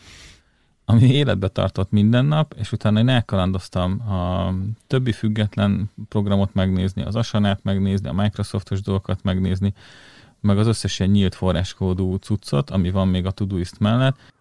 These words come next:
és mindig visszakanyarodtam, és irgalmatlan mennyiségű meló egyébként pakolgatni az egyikből a másikba, tehát azt se felejtsük el, hogy hát egy stressz, kettő, idő, amíg átköltöztetem az életemet egyik programból a másikba, még akkor is azt mondom, hogy tabula rasa,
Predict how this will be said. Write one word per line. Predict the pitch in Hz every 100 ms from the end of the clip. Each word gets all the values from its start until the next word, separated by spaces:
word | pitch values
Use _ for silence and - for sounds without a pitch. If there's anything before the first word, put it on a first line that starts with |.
| _ -
és | 104 -
mindig | 202 - 104
visszakanyarodtam, | 92 - 101 98 95 101 - - -
és | 110 -
irgalmatlan | 156 107 92 85 82 90
mennyiségű | 87 90 92 - 90 90
meló | 82 90 85
egyébként | 82 - - 90
pakolgatni | - - 82 82 87 95
az | 92
egyikből | 90 87 95 95
a | 87
másikba, | 87 - 95 98
tehát | 95
azt | 98
se | -
felejtsük | - 87 80 - -
el, | 87
hogy | 92 95 - - - - _ _ _
hát | 104 95
egy | 85
stressz, | - - 113 143 - -
kettő, | - 92 - - 135 135 - _ -
idő, | 151 110 78 62 104 _ -
amíg | 95 95
átköltöztetem | 95 104 - 98 - - 92 - -
az | 95
életemet | 92 90 90 85 85 90
egyik | 90 90
programból | - 87 87 85
a | 85
másikba, | 87 101 110 110
még | 104
akkor | 120 117
is | -
azt | - 98
mondom, | 85 82
hogy | 85
tabula | 87 82 80
rasa, | 78 78 87 104